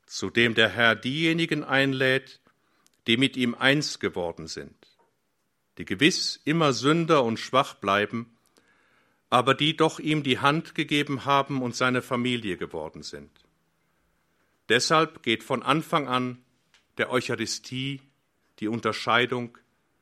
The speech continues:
die Frage nach dem rechten Leben voraus. Wir können das sehr schön sehen an der Praxis der alten Kirche. Da durften gar nicht alle in die Kirche hinein.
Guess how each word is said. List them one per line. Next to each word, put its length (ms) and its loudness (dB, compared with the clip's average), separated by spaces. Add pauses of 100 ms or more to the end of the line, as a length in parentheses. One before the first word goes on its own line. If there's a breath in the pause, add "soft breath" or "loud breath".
(220)
die 80 -4
Frage 640 2
nach 200 -2
dem 180 0
rechten 420 -2
Leben 420 -2
voraus. 720 -10 (960)
Wir 120 0
können 280 4
das 200 0
sehr 180 4
schön 300 0
sehen 400 -2
an 120 -4
der 100 -2
Praxis 640 -6
der 160 -4
alten 380 0
Kirche. 420 -6 (1200)
Da 100 -2
durften 500 0
gar 240 4
nicht 340 -4
alle 420 2 (640)
in 260 -2
die 120 -4
Kirche 360 0
hinein. 500 -6